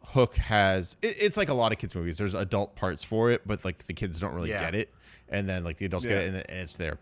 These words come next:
Speaker 1: for them, right? I think Pooh kinda misses out, and Christopher Robin kinda misses out on that whole thing where it's just, it's for adults. They don't really have a lot of that, like, fun stuff for kids to really grab them for a long period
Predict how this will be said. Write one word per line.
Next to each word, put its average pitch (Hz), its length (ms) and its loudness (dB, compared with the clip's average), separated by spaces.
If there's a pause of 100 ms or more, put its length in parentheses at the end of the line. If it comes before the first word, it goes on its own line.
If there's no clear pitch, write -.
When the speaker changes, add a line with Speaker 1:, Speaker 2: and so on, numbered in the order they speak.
(120)
Speaker 1:
for - 200 -8
them, 98 240 0
right? 95 180 -2 (280)
I 120 80 2
think 156 240 -2 (160)
Pooh 110 380 -2
kinda 98 320 -2
misses 87 680 -4
out, 82 260 -2
and 80 420 -6
Christopher - 280 -8
Robin 78 260 -2
kinda 80 160 -4
misses 78 340 -8
out 76 300 -4
on 73 480 -6
that 78 320 -4
whole 85 220 -4
thing 90 240 -6
where 90 140 -4
it's - 80 -4
just, - 280 -6
it's - 160 -2
for 95 320 0
adults. - 460 -8 (260)
They 117 100 2
don't 147 220 2
really 127 240 -2
have 107 320 0
a 90 80 -6
lot 95 300 -2
of 87 160 -8
that, 85 260 -6
like, 82 140 -10
fun 95 320 -6
stuff 90 280 -6
for 71 140 -14
kids 95 520 -8 (340)
to 95 100 -4
really 90 220 -4
grab 82 320 -6
them 69 160 -8
for 85 140 -8
a 73 40 -6
long 60 140 -12
period 57 180 -10